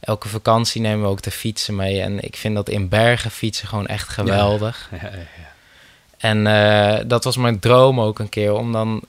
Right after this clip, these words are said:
Speaker 1: eh, zomers een fietsvakantie te hebben. En gewoon een aantal dagen achter elkaar alleen maar te fietsen. En
Speaker 2: Ja.
Speaker 1: toen ben jij er ooit mee gekomen, eh, dat de ride er was.
Speaker 2: Ja.
Speaker 1: En toen heb ik me ingeschreven.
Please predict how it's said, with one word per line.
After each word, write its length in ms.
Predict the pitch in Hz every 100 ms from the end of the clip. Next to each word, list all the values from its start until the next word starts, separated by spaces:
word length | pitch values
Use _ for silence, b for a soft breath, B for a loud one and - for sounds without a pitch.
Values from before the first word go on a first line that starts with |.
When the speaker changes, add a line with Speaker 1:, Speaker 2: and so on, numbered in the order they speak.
| _
Speaker 1:
eh, 480 | - 113 107 104 101 104 _ _
zomers 840 | - 135 131 117 110 123 - - _ b b b b b b b b b b _ _ _ -
een 100 | 123
fietsvakantie 800 | 147 156 - - 147 127 - 117
te 80 |
hebben. 300 | 104 95 90 90
En 180 | 110
gewoon 240 | 110 117 117
een 140 | 110
aantal 280 | 113 113 110
dagen 320 | 107 107 -
achter 280 | 120 - 113
elkaar 240 | 107 110
alleen 380 | - 117 120 123
maar 160 | 117 107
te 100 | -
fietsen. 580 | - 120 - - 92 -
En 160 | 110 117
Speaker 2:
Ja. 60 |
Speaker 1:
toen 180 | 131 127
ben 120 | 117
jij 180 | 120 120
er 100 | 120
ooit 180 | 120 120
mee 200 | 123 117
gekomen, 640 | - - 113 110 107 104
eh, 400 | - 107 107 104 101
dat 140 | 104
de 120 | 104
ride 400 | 104 107 131 -
er 100 | - 127
was. 380 | 131 143 - - _
Speaker 2:
Ja. 220 | 151 131 b b b b b b b b _ _ _ _ _ _ _
Speaker 1:
En 160 | 143 151
toen 120 | 147
heb 140 | 143
ik 40 | 131
me 140 | 127
ingeschreven. 840 | 120 160 - - 147 127 104 98